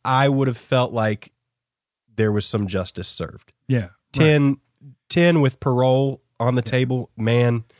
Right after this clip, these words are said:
Speaker 2: But in a sense,
Speaker 1: It, you're,
Speaker 2: for
Speaker 1: we're setting, what we're doing is we're setting the price of a, of a life, right? If we're looking, we are setting the price of a human life with this sentence.
Speaker 2: But you're
Speaker 1: W-
Speaker 2: looking at it, but you're looking at it solely in the context of this.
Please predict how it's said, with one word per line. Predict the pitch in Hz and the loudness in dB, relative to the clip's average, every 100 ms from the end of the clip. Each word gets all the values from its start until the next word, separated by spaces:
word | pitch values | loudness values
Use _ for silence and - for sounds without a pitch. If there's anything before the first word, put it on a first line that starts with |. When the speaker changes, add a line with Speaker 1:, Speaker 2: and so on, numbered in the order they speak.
| _ | _
Speaker 2:
But | 220 233 | 2 4
in | 202 233 | 6 6
a | 202 | 4
sense, | - 240 240 - | 2 2 2 2
Speaker 1:
It, | 151 - | -2 -2
you're, | 185 202 208 180 | 0 4 4 2
Speaker 2:
for | - | 0
Speaker 1:
we're | 190 233 | 0 2
setting, | 233 - 220 247 247 | 2 0 2 2 2
what | 220 180 247 | 0 2 2
we're | 240 233 | 2 0
doing | 165 196 185 | 2 2 2
is | 156 | 0
we're | 135 135 | -2 -4
setting | - - 175 202 202 196 | -6 0 2 2 0 -4
the | 135 135 | -4 -4
price | - - 156 151 - - | -4 0 2 2 -2 -4
of | 127 120 | -2 0
a, | 123 120 - | -2 -2 -2
of | 120 | 0
a | 127 | 2
life, | 117 113 131 95 - - _ _ _ | 0 2 2 0 -8 -20 _ _ _
right? | 120 135 143 | 0 2 2
If | 139 175 | -4 0
we're | 185 | 0
looking, | 185 190 165 151 | 2 0 -2 0
we | 180 190 | 2 2
are | |
setting | 156 - 180 185 196 180 | 0 0 2 2 2 0
the | |
price | 165 - 127 107 - | -4 0 2 2 -2
of | 123 117 | -2 -2
a | |
human | 110 - 131 120 | -2 0 2 2
life | 110 98 - - - | 0 -2 -4 -10 -12
with | - 113 | 0 0
this | - 113 | 2 0
sentence. | - 107 85 - | 0 -4 -4 -2
Speaker 2:
But | 180 170 | 0 4
you're | 165 | 4
Speaker 1:
W- | 156 185 | 6 4
Speaker 2:
looking | 180 185 | 4 4
at | 175 | 4
it, | 160 - | 2 -2
but | 135 | -6
you're | 127 | -2
looking | 135 170 175 160 | 0 0 0 0
at | 143 | 0
it | 113 | -4
solely | - 147 160 170 | -2 2 4 4
in | 156 | 4
the | 139 | 2
context | 135 127 107 104 - 104 | 0 -2 -4 -8 -10 -18
of | 110 | -6
this. | 143 104 - - | -4 -4 -10 -20